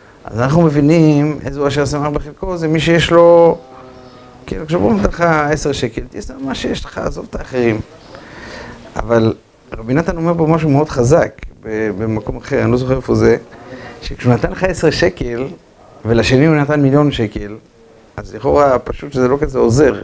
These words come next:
שלך יש עשר שקל. אז איך אני אהיה בדיוק שמח בחלקי אם לשני יש מיליון? אבל אתה שמח בחלקו, זה בחלקו של השם. זה חלקת, חלקת קדושה, כי זה השם נתן לך.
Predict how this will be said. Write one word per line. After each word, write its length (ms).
שלך 260
יש 180
עשר 200
שקל. 360
אז 160
איך 100
אני 80
אהיה 180
בדיוק 160
שמח 280
בחלקי 420
אם 80
לשני 260
יש 120
מיליון? 380
אבל 280
אתה 180
שמח 400
בחלקו, 1000
זה 160
בחלקו 380
של 180
השם. 400
זה 160
חלקת, 400
חלקת 340
קדושה, 580
כי 200
זה 140
השם 200
נתן 280
לך. 200